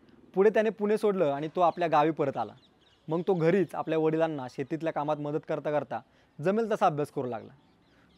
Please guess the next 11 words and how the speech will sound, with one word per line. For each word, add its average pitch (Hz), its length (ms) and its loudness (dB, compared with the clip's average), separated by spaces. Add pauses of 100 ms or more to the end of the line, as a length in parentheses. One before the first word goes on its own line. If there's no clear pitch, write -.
त्यावेळी 226 240 6
बऱ्याच 208 320 4
लोकांनी 202 400 0
त्याला 160 180 0
नोकरीवरून 175 600 0
टोमणे 147 220 0
मारले. 117 300 -8 (480)
इंजिनिअरिंग 185 440 0
करूनसुद्धा 175 560 2
अजून 156 260 -2
घरीच 160 280 2